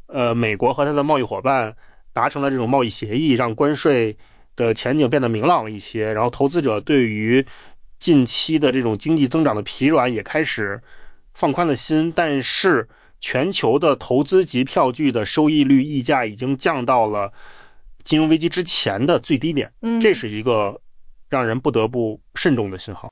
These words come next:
Speaker 2: 高盛的策略师还提出了哪些风险点呢？
Speaker 1: 他们就说，虽然，呃，信用利差大幅的收窄，然后标普五百也创下了历史新高，但是美联储的官员们并没有说马上就要降息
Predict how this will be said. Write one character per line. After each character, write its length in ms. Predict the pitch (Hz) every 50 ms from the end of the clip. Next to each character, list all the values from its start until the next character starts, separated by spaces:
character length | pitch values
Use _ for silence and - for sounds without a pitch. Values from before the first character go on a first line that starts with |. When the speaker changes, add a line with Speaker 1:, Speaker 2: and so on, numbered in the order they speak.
| _
Speaker 2:
高 160 | - 359 381 381
盛 120 | - 415
的 60 | 339 285
策 160 | - - 330
略 120 | 285 262
师 160 | 269 - 311
还 280 | 320 - - 208 202 -
提 160 | - - 269
出 140 | 233 - 247
了 80 | 233 226
哪 120 | 220 -
些 120 | - - 202
风 160 | 202 208 208
险 140 | 208 185 180
点 160 | 180 - -
呢？ 140 | - 113 110 107 - _ _ -
Speaker 1:
他 160 | - - 143
们 100 | 143 143 135
就 120 | 131 123
说， 260 | 113 - 139 135 135
虽 200 | 135 - 175 170
然， 420 | 160 135 117 117 120 123 135 143 143 - - - - - - - - - -
呃， 160 | 123 117 113
信 220 | - - 175 170
用 120 | 156 147 151
利 140 | 147 135
差 480 | 113 - - - 147 147 143 143 143 139 - - - _ _ _
大 200 | - - 131 127
幅 160 | 110 - - 123
的 100 | 131 120
收 200 | - 156 156 151
窄， 360 | 139 123 98 98 101 104 113
然 140 | 123 113 123
后 60 | 127
标 200 | 123 156 151 147
普 140 | 117 117 113
五 80 | 135
百 180 | 135 113 110 127
也 120 | 127 107
创 200 | 104 - - 135
下 80 | 127 127
了 100 | 123 123
历 100 | 135 135
史 100 | 113 110
新 180 | 95 - 135 131
高， 240 | 131 135 135 135 135
但 240 | - 165 147 139
是 380 | 131 - - - 202 160 107 - - - - - - - - - - - - - -
美 140 | - 131 127
联 180 | 123 123 147 175
储 220 | - - 127 110
的 120 | 101 101
官 200 | 98 - 151 143
员 120 | 139 123 113
们 220 | 120 127 120 113 120
并 200 | - 190 170 139
没 200 | 117 110 110 131
有 160 | 143 123 101
说 200 | - - 139 123
马 220 | 117 117 104 - -
上 200 | - 147 127 113
就 100 | 123 120
要 100 | 113 104
降 180 | - 123 107
息 380 | 92 - - - 113 113 151